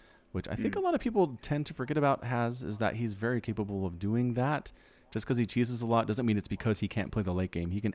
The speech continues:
Speaker 1: absolutely play the late game.
Speaker 2: I mean, he can play the late game, but it's not like he's dark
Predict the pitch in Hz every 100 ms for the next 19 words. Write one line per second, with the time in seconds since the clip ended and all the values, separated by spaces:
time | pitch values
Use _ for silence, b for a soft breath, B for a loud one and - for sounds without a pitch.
0 | - 101 98 98 123 95 85 87 85 85
1 | 82 80 - 82 - b b b b b
2 | b b - 240 240 214 131 131 107 104
3 | 101 82 80 107 117 95 101 - 95 -
4 | 80 80 -